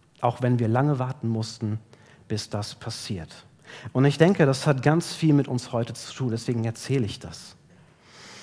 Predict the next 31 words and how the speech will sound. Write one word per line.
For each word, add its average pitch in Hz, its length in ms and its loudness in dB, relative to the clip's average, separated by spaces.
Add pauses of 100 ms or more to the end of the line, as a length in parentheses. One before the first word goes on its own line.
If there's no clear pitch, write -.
(340)
Weil 139 100 8
unsere 190 280 6
Situation 147 680 2
ja 139 120 6
gar 127 160 4
nicht 127 160 0
so 135 140 -2
anders 196 320 0
ist 120 140 -4
als 110 220 -4
die 135 160 -2
von 120 200 0
den 110 120 0
ersten 117 420 -4
Christen. - 440 -6
Auch 117 220 -4
wir 185 220 2
warten 104 320 -4
darauf. 95 380 -8
Wir 190 160 4
warten 120 280 0
auf 135 180 -4
das - 260 -8
zweite 107 320 -6
Kommen. 131 420 -2 (1300)
Wir 160 200 10
warten 202 360 8
darauf, 170 320 4
dass 151 220 -2
Jesus 165 340 0
wiederkommt. 196 680 -4